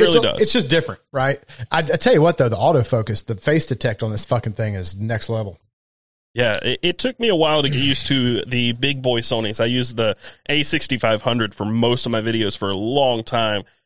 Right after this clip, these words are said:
Speaker 1: and then I upgraded to, I have an A seven three and an A seven R three, and it, it took me so long to get used to them, but yeah, you guys, I finally converted Jeremy into a Sony user, and I'm so proud.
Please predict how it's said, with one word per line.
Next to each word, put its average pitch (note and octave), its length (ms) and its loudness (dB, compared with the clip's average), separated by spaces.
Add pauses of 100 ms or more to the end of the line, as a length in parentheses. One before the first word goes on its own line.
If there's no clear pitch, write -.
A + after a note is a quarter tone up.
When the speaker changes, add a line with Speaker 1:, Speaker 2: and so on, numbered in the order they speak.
(140)
Speaker 1:
and A#2 120 -2
then A2+ 80 0
I A2 60 0
upgraded A2+ 540 0
to, A2 360 -2
I F2+ 60 -2
have A2+ 140 -2
an F2+ 80 -2
A A#2 80 -2
seven B2 320 0
three A2+ 360 -2
and - 80 -4
an A2 100 -2
A A2 100 0
seven A2 260 -4
R A2 180 0
three, G2+ 440 -8
and G#2+ 100 -8
it, A#2+ 140 -4
it E3 80 -2
took B3+ 140 -2
me G3 100 0
so F#3+ 340 0
long D3 480 2 (460)
to B2+ 100 -2
get B2+ 80 0
used B2 300 0
to A#2 60 -8
them, G#2+ 260 -4
but G2+ 220 -2 (180)
yeah, - 160 2
you B2 180 -2
guys, A2+ 440 0 (320)
I A#2 80 -2
finally C3 420 2
converted A2+ 440 4
Jeremy G#2+ 540 2
into G#2+ 280 -6
a F#2+ 40 -2
Sony G#2+ 400 -4
user, G2 360 -6
and F#2 140 -10
I'm A2 120 -6
so - 180 2
proud. G2+ 420 0